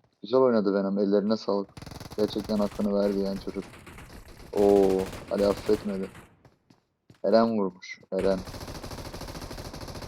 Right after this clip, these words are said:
<laughs> Yere yattı bizim Eren. Arkadaşlar bu tarz videoların gelmesini isterseniz kanala abone olup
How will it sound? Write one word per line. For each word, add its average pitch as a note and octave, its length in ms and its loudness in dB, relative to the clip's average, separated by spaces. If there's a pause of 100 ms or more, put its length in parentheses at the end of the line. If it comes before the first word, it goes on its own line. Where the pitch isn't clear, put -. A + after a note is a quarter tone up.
(420)
<laughs> - 280 -8 (1600)
Yere G#2+ 200 2
yattı G#2 420 2
bizim G#2 260 -8
Eren. G#2 200 -6 (2000)
Arkadaşlar C3+ 520 4
bu C3+ 80 -6
tarz C3 260 4
videoların B2+ 440 4
gelmesini A#2 460 0
isterseniz A#2+ 800 -4
kanala A2+ 300 0
abone A2+ 260 4
olup A2 240 2